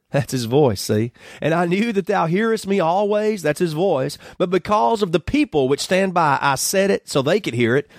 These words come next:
that they may believe that thou hast sent me."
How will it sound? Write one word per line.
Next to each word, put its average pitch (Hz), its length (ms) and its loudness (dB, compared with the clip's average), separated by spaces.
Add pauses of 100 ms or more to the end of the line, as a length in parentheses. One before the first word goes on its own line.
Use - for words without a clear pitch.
(220)
that 113 220 -2
they 160 240 2
may 160 200 2
believe 135 500 0
that 101 220 -8
thou 131 320 2
hast 117 300 -4
sent - 300 -6
me." 92 320 -4